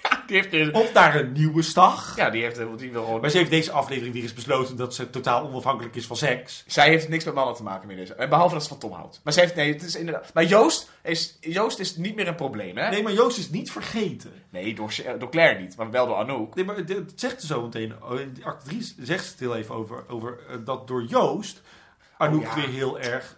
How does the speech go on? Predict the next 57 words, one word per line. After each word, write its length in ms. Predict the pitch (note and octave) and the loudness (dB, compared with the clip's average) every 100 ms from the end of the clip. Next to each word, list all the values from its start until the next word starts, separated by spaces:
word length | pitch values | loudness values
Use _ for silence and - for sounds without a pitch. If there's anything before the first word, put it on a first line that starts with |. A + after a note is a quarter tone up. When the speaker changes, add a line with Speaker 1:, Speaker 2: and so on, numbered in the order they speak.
| - | -14
Speaker 2:
met 200 | C3 B2+ | -12 -10
zichzelf 420 | D3+ G3+ A3+ G3+ | -8 0 2 2
Speaker 1:
Oh, 60 | A#2 | -2
Speaker 2:
bezig 380 | G2+ F2+ - | -6 -8 -10
Speaker 1:
ja. 60 | G2+ | -14
Speaker 2:
is. 160 | F#2+ - _ _ | -18 -20 _ _
En 100 | B2 | -6
dat 100 | C3 | -6
dat 140 | B2+ | -6
weer 140 | A2+ A2 | -8 -10
een 80 | B2 | -8
goed 260 | F#3 D#3 | -6 -2
ding 160 | F3+ D#3 | 0 -2
is. 60 | |
Speaker 1:
Ja, 120 | A2 - | -2 -6
via 220 | - A2+ | -6 -8
een 60 | A2 | -8
podcast, 440 | G#2 - - - | -10 -14 -18 -14
ja. 60 | - | -6
Speaker 2:
Ja, 260 | D3+ - - | -4 -4 -8
en 120 | F#3 | -4
dan 140 | A3 F#3+ | -2 -2
Roelien 480 | F#3+ E3+ A3+ G#3+ - | -4 -2 -4 -4 -6
erbij, 400 | F3 D#3+ D#3+ D#3+ | -4 0 2 0
wat 120 | D#3+ | -6
ik 120 | D3 | -8
heel 340 | D#3 D#3+ D3 | -4 -2 -2
leuk 320 | C3+ D3+ E3 - | 0 2 2 0
vind. 280 | D3 C#3+ | -8 -6
Maar 200 | D#3+ E3 | -4 -4
Roelien 380 | E3 D#3 F#3+ A#3 | -4 -6 -6 -6
kan, 240 | G#3 G#3 G3+ | -6 -8 -10
eh, 60 | G3 F#3+ F#3 - | -12 -12 -14 -14
ik, 140 | E3 D3+ - - B2+ - | -14 -14 -18 -18 -16 -14
ik 140 | - | -8
vind 120 | D3 | -8
het 100 | B2+ | -8
heel 200 | A2+ F3 | -2 0
leuk 140 | F#3 D3+ | 0 -2
dat 160 | D3 | -6
ze 100 | B2+ | -8
zegt 260 | C3+ C3 - | -8 -8 -6
bij 320 | B2 A#2 A2 - | -4 -4 -6 -14
de 80 | B2+ | -14
liposuctie: 760 | C3+ B2 A2+ F#3 F#3 - D#3 - _ | -12 -10 -4 -2 -2 -6 -10 -12 _
"Dat 160 | C#3 C#3 | -6 -2
gaan 160 | C#3+ | -2
we 80 | B2 | -2
te 120 | B2 | -8
ver, 320 | A2+ B2+ A#2+ A#2+ | -2 0 0 -2
ik, 160 | C#3 - | -10 -12
ik 100 | C#3 | 0
blijf 200 | C3+ C3 | 0 0
van 120 | B2+ | -4
me 60 | G#2 | -8
af." 520 | A2 F#3+ G4+ - - | -2 0 0 -6 -20
Speaker 1:
Mhm. 140 | D3 | -12